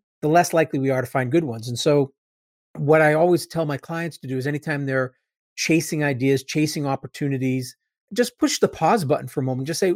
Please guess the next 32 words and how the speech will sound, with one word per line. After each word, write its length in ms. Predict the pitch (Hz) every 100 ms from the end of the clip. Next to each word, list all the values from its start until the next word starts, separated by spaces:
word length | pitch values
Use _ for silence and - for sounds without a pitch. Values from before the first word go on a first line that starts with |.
| -
"What 260 | 175 165 254
are 60 |
we 200 | 285 208
really 440 | 143 139 165 170 143
trying 320 | - 151 139
to 80 | 127
achieve 460 | 117 - 143 135
here? 140 | 113 107
What's 240 | 151 -
the 60 | 165
problem 360 | - 143 139
we're 60 | 123
trying 260 | - 120
to 40 | 110
solve? 400 | - 180 185 156
What's 180 | 139 -
the 80 |
opportunity 760 | 127 127 - - 170 175 175 175
that 300 | 139 131 131 _ _ _ _
we're 100 | 123
trying 220 | - 147
to 40 | 135
take 220 | - 127
advantage 420 | 117 147 180 170
of? 200 | 185 180 - _ _ _ _
And 220 | 185 175 - -
is 240 | 226 196
there 200 | 208 202
a 100 | -
better 280 | 156 156 165
way 360 | 160 160 156 156 156 -
to 340 | 143 135 143